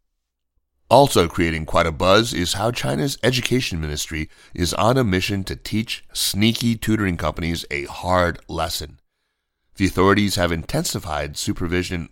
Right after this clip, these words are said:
on after-school education providers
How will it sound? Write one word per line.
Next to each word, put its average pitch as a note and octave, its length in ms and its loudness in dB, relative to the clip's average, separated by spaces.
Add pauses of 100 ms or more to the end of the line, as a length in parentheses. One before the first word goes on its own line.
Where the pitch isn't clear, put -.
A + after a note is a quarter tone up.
on D2+ 320 -4
after-school F#2+ 840 0
education F#2 500 -6
providers D#2 560 -6